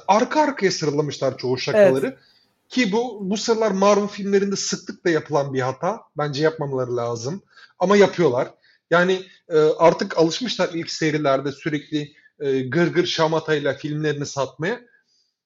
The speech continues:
Speaker 1: Şimdi, e, seyirci bunlara artık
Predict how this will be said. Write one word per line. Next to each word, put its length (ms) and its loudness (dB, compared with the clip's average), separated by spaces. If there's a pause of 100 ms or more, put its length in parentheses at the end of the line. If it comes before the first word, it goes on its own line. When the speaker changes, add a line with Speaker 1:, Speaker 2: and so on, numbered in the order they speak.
Speaker 1:
Şimdi, 360 0 (480)
e, 80 0 (360)
seyirci 540 -2
bunlara 340 0
artık 560 -4